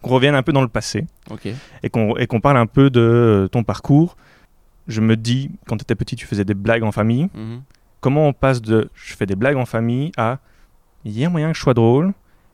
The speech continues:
Speaker 1: il y a moyen que je gagne un peu ma vie avec, euh, en étant drôle, il y a moyen
Speaker 2: Mhm.
Speaker 1: que j'évolue » ? Tu vois, co-, comment on
Speaker 2: Ouais.
Speaker 1: passe de, de ces étapes-là ?
Speaker 2: Bah, comme tu dis, je pense que j'ai, euh, que ouais, quand j'étais en famille ou quoi, je faisais toujours des petites blagues.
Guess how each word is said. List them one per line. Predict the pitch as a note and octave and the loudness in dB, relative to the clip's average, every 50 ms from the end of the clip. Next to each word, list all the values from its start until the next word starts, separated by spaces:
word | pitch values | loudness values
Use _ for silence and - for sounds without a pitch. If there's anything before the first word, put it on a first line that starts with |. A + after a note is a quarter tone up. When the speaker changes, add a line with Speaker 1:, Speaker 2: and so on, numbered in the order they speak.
| _ - - | _ -10 -6
Speaker 1:
il | G#2 G2+ | -6 -2
y | G#2 B2+ | 0 0
a | D#3 | 2
moyen | D#3+ D3 C#3 C3 C3+ D#3 D#3+ | 4 4 4 4 4 2 0
que | - C#3 B2+ A#2+ A2+ A2+ A2+ A2+ | 0 2 2 4 4 4 4 2
je | A2 G#2+ | 0 0
gagne | G#2+ A#2+ B2+ B2+ | 0 0 2 2
un | A#2 G#2+ | 0 0
peu | - C3 | 0 0
ma | C3+ C3 C3 | 0 2 2
vie | B2+ C3+ C3+ C3+ | 2 2 2 2
avec, | A#2 A2 A2+ - - A2+ | 4 2 2 0 0 0
euh, | G#2+ A2 A2 G#2+ G#2+ G#2+ G#2 A2 A#2+ - | 2 2 2 2 2 0 0 -2 -4 -6
en | A2+ A#2 A2+ | -4 -4 -4
étant | G#2 - A2+ A2+ | -2 -2 0 -2
drôle, | A2 G#2+ A#2+ C3+ D#3+ E3+ F3 - - | 0 2 2 2 2 2 0 -2 -4
il | A#2+ | -2
y | |
a | A#2 | -2
moyen | A#2+ B2 C3 | 0 0 0
Speaker 2:
Mhm. | C3+ | 0
Speaker 1:
que | B2 A#2 | 2 2
j'évolue » ? | A#2+ A#2 A#2+ A#2+ A#2 A2 G2 - - _ _ _ _ | 2 4 4 4 2 2 -2 -6 -12 _ _ _ _
Tu | - - | -8 -6
vois, | A2 A2+ | -6 -6
co-, | - C3 | -6 -8
comment | B2 - F3 D#3 E3 E3 | -2 0 0 2 2 -2
on | D3 | -2
Speaker 2:
Ouais. | A#2 | -2
Speaker 1:
passe | A2 C3+ B2+ C3 | -2 -4 -4 -2
de, | A2+ A2+ A2 A2 A2 | -2 -2 -2 -2 -4
de | G#2+ | -6
ces | A2 - - A#2 | -8 -6 -4 -4
étapes-là ? | A2+ G#2+ A#2 G#2 - A2+ A2+ A#2 - - - - _ - - - _ _ - - | -4 -4 -6 -6 -6 -6 -8 -8 -10 -16 -20 -20 _ -20 -20 -20 _ _ -16 -4
Speaker 2:
Bah, | - B2 B2 G#2+ | -2 0 0 2
comme | A#2+ C#3+ C3+ | 0 -2 -2
tu | - - | -2 -4
dis, | D3 E3+ | -4 -4
je | D#3 | -2
pense | - E3 E3 - - | 0 -2 -2 -2 0
que | C#3 B2 | -2 -2
j'ai, | A#2 A2+ A2+ G2 F2 | -2 -2 -2 -2 0
euh, | A2+ A2+ A2+ A2 A2 A2 G#2+ G#2 | 2 4 4 4 2 2 0 -2
que | _ - | _ 0
ouais, | B2+ C3 | 0 0
quand | B2 - A2 | 0 -2 -6
j'étais | G2+ - - | -8 -6 -6
en | G#2 G#2 | -6 -6
famille | G2+ - G#2+ A#2 A#2+ A#2+ | -6 -4 -4 -2 -2 -2
ou | |
quoi, | A2+ - B2+ A#2+ | 0 0 -2 -2
je | - | -2
faisais | A#2 G#2 | -4 -8
toujours | - - A2+ B2 A#2 | -6 -2 0 0 0
des | G2+ | 0
petites | - A2 G#2+ | -2 -4 0
blagues. | G#2+ B2 C3 C#3 C#3+ | 2 4 4 4 2